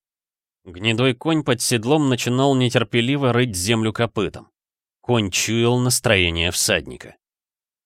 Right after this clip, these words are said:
Из императорского шатра вышел Феодорлих. Зрители вокруг ресталища оживились. Сейчас начнётся.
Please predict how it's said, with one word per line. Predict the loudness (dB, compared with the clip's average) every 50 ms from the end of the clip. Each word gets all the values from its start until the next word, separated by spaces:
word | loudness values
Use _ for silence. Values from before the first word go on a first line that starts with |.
| _ _ _ _ _ _ _ _ _ _ _ _ _ _ _ _ _ _ _ _ _ _ _ _ _ _ _ _ _ _ _ _ _ _ _ _ _ _ _ _ _ _ _
Из | -4 -2 0 0
императорского | 0 0 2 2 2 2 2 2 0 -2 -2 0 2 2 2 2
шатра | 2 2 2 2 2 0 0 0
вышел | 2 0 0 0 0 0 0 -2
Феодорлих. | -2 -2 0 0 0 0 2 2 2 2 0 -4 -8 -12 -18 _ _ _ _ _ -10
Зрители | -6 -4 0 0 2 2 2 2 0 2
вокруг | 2 0 0 0 0 0 2
ресталища | 0 0 0 0 0 0 0 2 2 0 0 -2 -2
оживились. | -2 0 -2 0 0 0 0 2 0 0 -2 -4 -10 -14 -16 _ _ _ _ _
Сейчас | -6 -2 0 2 2 0 0 -2 -2 -2 -2 -2
начнётся. | -2 -2 -2 -2 -2 -2 -2 -2 -2 -2 -4 -8 -10 -10